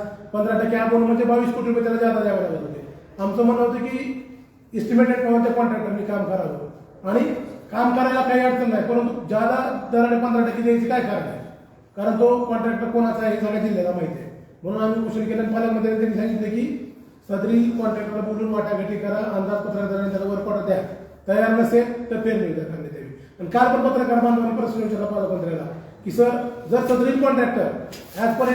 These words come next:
जर काम करायला तयार असेल, लिखित देत असेल, तर त्यांनी सांगितलं की त्या कॉन्ट्रॅक्टरला मी तीन वेळेस संधी दिली होती, त्यानं ते ऐकलं नाही, म्हणून फेरनिविदा करा म्हणून त्यांनी स्पष्ट असे मुख्याधिकाऱ्यांना आदेश दिले.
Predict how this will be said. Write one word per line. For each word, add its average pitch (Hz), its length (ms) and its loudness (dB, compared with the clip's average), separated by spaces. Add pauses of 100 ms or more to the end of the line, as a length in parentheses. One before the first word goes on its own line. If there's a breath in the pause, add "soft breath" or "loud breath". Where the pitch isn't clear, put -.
जर 254 180 2
काम 247 220 0
करायला 247 280 2
तयार 240 180 4
असेल, 233 200 2
लिखित 233 300 2
देत 208 80 2
असेल, - 540 -4 (100)
तर 214 120 -6
त्यांनी 240 180 4
सांगितलं 226 520 2
की 240 300 -2
त्या 262 120 2
कॉन्ट्रॅक्टरला 233 720 0
मी 220 140 2
तीन 240 300 0
वेळेस 240 200 2
संधी 220 200 2
दिली 196 220 -4
होती, 214 540 -4 (180)
त्यानं 202 180 -2
ते 202 120 0
ऐकलं 220 360 2
नाही, 247 220 2 (300)
म्हणून 208 260 -2
फेरनिविदा 233 420 4
करा 202 220 -2
म्हणून 208 300 -6
त्यांनी - 360 -4
स्पष्ट - 320 0
असे 196 140 -2
मुख्याधिकाऱ्यांना 160 560 -4
आदेश 151 140 -6
दिले. - 240 -12